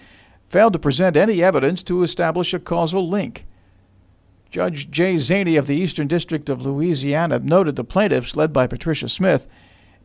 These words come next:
did not designate any medical expert to testify in support of their claims, and that without expert testimony, the plaintiffs could not establish whether it was the drug or Brian Smith's underlying history of depression that caused him to commit suicide at the age of thirty-eight.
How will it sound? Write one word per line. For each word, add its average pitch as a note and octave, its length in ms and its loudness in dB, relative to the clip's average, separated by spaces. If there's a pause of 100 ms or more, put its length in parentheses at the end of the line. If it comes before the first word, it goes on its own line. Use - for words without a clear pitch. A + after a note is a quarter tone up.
did D3+ 180 2
not G#3+ 240 4
designate D#3 560 2
any F#3 240 2
medical D3+ 500 2
expert C#3+ 480 -4
to C3+ 100 -8
testify F3 680 -2
in C#3 140 0
support E3 400 0
of C#3 100 2
their C3 160 0
claims, C#3+ 560 -4
and A#2+ 140 -2
that B2 140 -6
without D#3+ 360 2
expert E3+ 380 -2
testimony, E3+ 600 0 (600)
the - 60 -20
plaintiffs F#3 400 2
could D#3+ 140 0
not F3 120 2
establish F3+ 480 2
whether F#3 180 2
it E3 60 -2
was C#3+ 140 -2
the C#3+ 80 0
drug F#3+ 340 2
or G3 360 2
Brian F#3+ 340 -2
Smith's G#3+ 380 -4
underlying G#3 420 0
history G#3 280 -2
of G#3+ 40 -4
depression A3 520 -2
that - 180 -16
caused A#2+ 280 0
him C#3 120 0
to C#3 80 -6
commit D3 260 -6
suicide B2 580 0
at A#2+ 60 -6
the A2 180 -8
age A2+ 200 -6
of A#2+ 80 -12
thirty-eight. A#2 580 -10